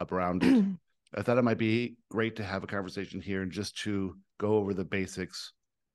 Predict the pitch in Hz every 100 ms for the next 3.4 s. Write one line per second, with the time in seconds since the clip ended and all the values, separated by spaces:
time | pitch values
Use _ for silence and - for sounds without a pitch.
0 | _ 90 92 90 90 87 85 87 85 85
1 | - - 90 82 - _ _ _ - 85
2 | 87 87 - - - 104 98 95 90 -
3 | 95 92 90